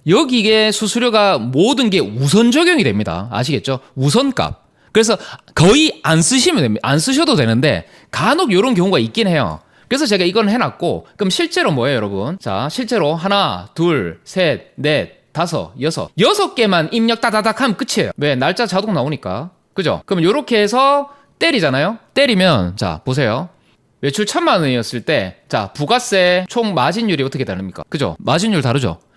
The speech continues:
하나는 칠십 프로고 하나는 칠십칠 프로죠. 뭐가 높아요? 구매 대행이 높아요.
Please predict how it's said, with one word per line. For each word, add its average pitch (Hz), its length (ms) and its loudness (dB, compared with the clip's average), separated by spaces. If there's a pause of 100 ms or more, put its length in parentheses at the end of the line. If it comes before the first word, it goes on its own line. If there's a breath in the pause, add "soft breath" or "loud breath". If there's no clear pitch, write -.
하나는 285 380 2
칠십 269 320 0
프로고 85 440 -4
하나는 254 300 2
칠십칠 302 420 -2
프로죠. - 380 -2 (360 soft breath)
뭐가 139 220 2
높아요? 196 540 0
구매 165 320 2
대행이 220 460 2
높아요. 131 680 -2